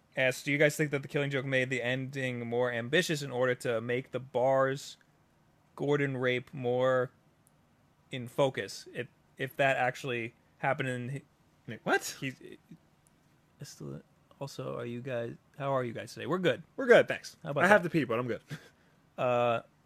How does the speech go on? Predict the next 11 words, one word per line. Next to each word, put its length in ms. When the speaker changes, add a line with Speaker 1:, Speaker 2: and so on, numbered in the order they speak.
Speaker 1:
it 160
made 320
the, 320
the 80
Killing 360
Joke 440
made 220
the 120
ending 220
more 180
ambiguous. 500